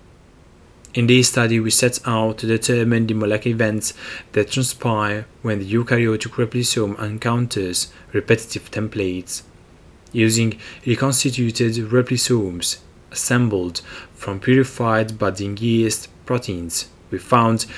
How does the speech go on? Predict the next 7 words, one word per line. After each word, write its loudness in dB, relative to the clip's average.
that -4
certain 4
repeats 0
induce 2
leading 0
strand -6
stalling. 0